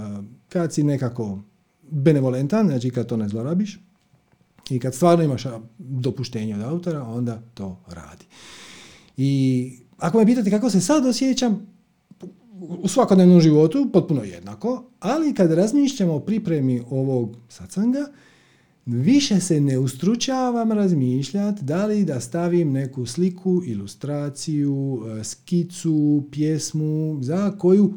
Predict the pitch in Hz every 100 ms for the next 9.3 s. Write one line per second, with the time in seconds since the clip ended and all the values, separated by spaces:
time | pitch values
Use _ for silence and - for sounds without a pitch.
0 | - 120 151 185 185 180 156 - 110 120
1 | 123 - 95 101 104 104 120 110 95 87
2 | - _ 92 123 202 190 165 - 90 90
3 | - - 73 82 - - - _ _ _
4 | _ _ _ - 98 - 190 190 165 165
5 | 151 127 127 127 120 135 131 113 107 127
6 | 120 113 110 104 104 95 95 110 117 127
7 | 123 127 123 120 139 127 135 131 123 117
8 | 120 120 - - - - _ _ _ -
9 | 120 127